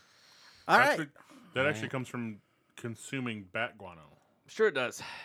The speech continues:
Speaker 2: That's where the bat shit insane comes from.
Speaker 1: Really?
Speaker 4: No.
Speaker 3: Mm-hmm.
Speaker 4: You,
Speaker 2: Yeah,
Speaker 4: you
Speaker 2: 'cause
Speaker 4: shouldn't
Speaker 2: apparently,
Speaker 4: eat poop of any
Speaker 2: appa-,
Speaker 4: form.
Speaker 2: yeah, apparently, like, um, you, like, you, you burn it and the, the,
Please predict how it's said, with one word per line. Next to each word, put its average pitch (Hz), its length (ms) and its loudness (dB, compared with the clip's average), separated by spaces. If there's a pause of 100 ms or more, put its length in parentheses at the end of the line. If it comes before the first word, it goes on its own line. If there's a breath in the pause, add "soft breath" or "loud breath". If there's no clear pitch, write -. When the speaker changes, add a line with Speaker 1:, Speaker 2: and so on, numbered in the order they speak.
(160 loud breath)
Speaker 2:
That's 110 200 -10
where 117 100 -4
the 110 100 -4
bat 110 260 -6
shit 107 140 -16
insane 98 320 -14
comes 104 220 -16
from. - 160 -20 (200)
Speaker 1:
Really? 156 240 -2
Speaker 4:
No. 370 80 -4
Speaker 3:
Mm-hmm. - 260 -14
Speaker 4:
You, 127 100 -4
Speaker 2:
Yeah, 156 220 6
Speaker 4:
you 117 60 -4
Speaker 2:
'cause 123 200 -2
Speaker 4:
shouldn't 240 180 0
Speaker 2:
apparently, 165 340 4
Speaker 4:
eat 143 40 2
poop 147 100 2
of 131 80 0
any 135 120 0
Speaker 2:
appa-, 175 100 -8
Speaker 4:
form. 165 280 -2
Speaker 2:
yeah, 156 160 2
apparently, 156 340 0
like, 131 200 -4
um, 123 420 -2
you, 131 140 -6
like, 120 160 -4 (180)
you, 135 140 -10
you 127 180 -10
burn 123 300 -4
it 120 40 -10
and 113 120 -8
the, 110 120 -10
the, 107 240 -12